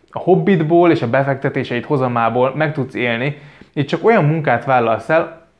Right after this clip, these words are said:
amilyet szeretnél. Nem okoz gondot, ha kiesel a munkából, van időd mindenre, amit akarsz, és a világ kinyílik,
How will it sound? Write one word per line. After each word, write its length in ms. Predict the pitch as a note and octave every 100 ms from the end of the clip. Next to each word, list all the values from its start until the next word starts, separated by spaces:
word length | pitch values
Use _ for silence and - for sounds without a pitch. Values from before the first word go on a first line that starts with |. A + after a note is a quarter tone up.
| _
amilyet 340 | - E3+ F3+ D3+
szeretnél. 540 | C#3+ A2 - F2+ - - _ _ _ _ _ _ _ -
Nem 120 | F#3+
okoz 220 | E3+ C3+
gondot, 280 | C#3 B2+ A2+
ha 80 | A2
kiesel 360 | C#3 A2+ A2
a 40 | G#2+
munkából, 920 | C3 C3+ C3+ A#2+ A#2+ C#3 D#3+ D3 -
van 180 | D3 C#3
időd 240 | A#2+ G#2+
mindenre, 520 | B2 D#3 C3+ A#2 A#2
amit 220 | A2 A2+ A2
akarsz, 520 | - E3 E3+ - - _ _ _ _ _
és 120 | -
a 180 | D#3+ D#3
világ 440 | D3+ F#3 F#3+ A#2 -
kinyílik, 720 | E3+ D3 A#2+ G#2+ A2 -